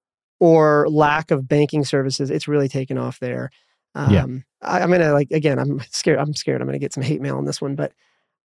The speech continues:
Speaker 1: look, I think,
Speaker 2: <laughs>
Speaker 1: I think, you know,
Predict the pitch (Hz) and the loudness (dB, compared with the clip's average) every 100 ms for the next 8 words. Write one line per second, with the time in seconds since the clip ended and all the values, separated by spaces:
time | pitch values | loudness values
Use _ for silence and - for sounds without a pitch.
0 | - - - 370 - 190 277 269 - - | -10 -2 0 0 0 0 4 4 4 0
1 | - - - - 165 - 214 233 330 302 | -2 -4 -8 -4 -4 0 0 2 -2 -2
2 | 349 285 247 240 240 - | 0 4 6 6 2 -2